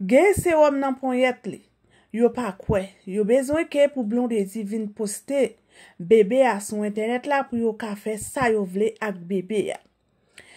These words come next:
Lè w va miks fè konnen ke se yon pakèt lougawou, yon pakèt malfektè ki bezwen pou blondedi mouri.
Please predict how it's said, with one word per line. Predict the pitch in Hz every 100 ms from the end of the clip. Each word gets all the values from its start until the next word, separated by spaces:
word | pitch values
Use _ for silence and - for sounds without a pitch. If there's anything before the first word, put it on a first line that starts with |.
| - _ _ 175
Lè | 214
w | 381 440
va | 427
miks | 381 370 - -
fè | 320 311
konnen | 302 269 247
ke | - 254
se | 247 269
yon | 262
pakèt | 247 214 240 226
lougawou, | 208 233 233 214 190 202 202 - _ _ _ _ _ 180
yon | 208 349 415
pakèt | 415 392 370 349
malfektè | 262 262 330 311 277 - 302 277 _ - 311 220 - _ _ _ _ _ _ _ _ -
ki | 320
bezwen | 330 339 262 311 359 302 -
pou | 262
blondedi | 226 294 311 277 226 226 240
mouri. | 233 226 254 208